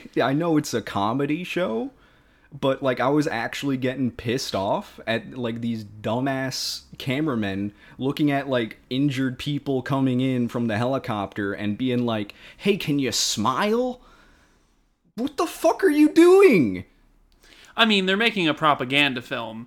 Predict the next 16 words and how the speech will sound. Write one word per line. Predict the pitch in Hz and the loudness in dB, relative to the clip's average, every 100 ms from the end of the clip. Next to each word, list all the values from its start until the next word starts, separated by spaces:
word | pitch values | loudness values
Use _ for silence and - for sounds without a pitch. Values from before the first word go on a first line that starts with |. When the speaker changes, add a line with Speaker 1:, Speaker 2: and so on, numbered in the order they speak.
| - | -12
Speaker 2:
is | 127 123 - - _ | -10 -10 -12 -14 _
part | - 143 | 0 0
of | 123 | 0
it. | 107 | -6
Like, | 127 139 | 0 0
Speaker 1:
Well, | 147 | 2
Speaker 2:
they're | 131 | 0
Speaker 1:
yes, | - - | 0 -2
and | 120 120 | -4 -2
that's, | 117 - | -2 -4
and | 113 120 | -4 0
that's, | 110 - - - - | 0 -2 -8 -10 -12
you | 135 113 | -4 -2
know, | 98 90 - - | -2 -6 -10 -16
that's | - 101 - - | -8 -8 -8 -10
not | 117 104 92 | -6 -6 -6